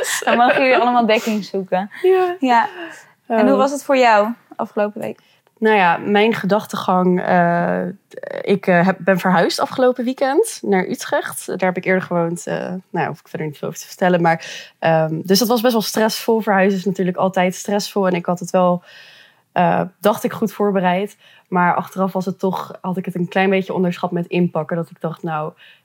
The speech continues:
Speaker 1: eh, weet je, ik werk dan, eh, maandag tot en met donderdag. En dan kan ik wel in de avond wat dozen inpakken of zo.
Speaker 2: Classic, classic
Speaker 1: Ja, en
Speaker 2: verhuis
Speaker 1: toen
Speaker 2: struggle.
Speaker 1: was het opeens vrijdag vrij. En zaterdagochtend kwam mijn vader met die verhuisauto.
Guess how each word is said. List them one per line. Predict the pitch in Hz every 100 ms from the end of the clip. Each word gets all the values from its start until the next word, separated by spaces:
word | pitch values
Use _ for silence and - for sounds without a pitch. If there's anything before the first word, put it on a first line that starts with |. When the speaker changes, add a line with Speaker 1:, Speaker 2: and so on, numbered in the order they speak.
| _
Speaker 1:
eh, | 180 165 165
weet | 170
je, | - 175
ik | 175
werk | 170 180 180
dan, | 185 175 175
eh, | 175 170 175 - _
maandag | - 196 185
tot | 190
en | 175
met | 165
donderdag. | 220 226 226 214 208 202
En | 180
dan |
kan | 170 180
ik | 175
wel | 170
in |
de | 170
avond | - 185 180
wat | 170
dozen | 190 202 202
inpakken | 196 190 185 185
of | -
zo. |
Speaker 2:
Classic, | 226 339 185 185 185 185 208
classic | - 214 220 - 240
Speaker 1:
Ja, | 233 220
en |
Speaker 2:
verhuis | 208 208 208 214 220
Speaker 1:
toen | 214
Speaker 2:
struggle. | 196 - 202 196
Speaker 1:
was | 196
het | 202
opeens | 214 208 208 -
vrijdag | 196 196 202
vrij. | - 190 190 196
En | -
zaterdagochtend | 180 175 180 190 190 - 208 - - 190 185 -
kwam | - 196
mijn | 180
vader | 202 185 185
met | 196
die | 202 185
verhuisauto. | 196 185 185 - 175 180 175 170 175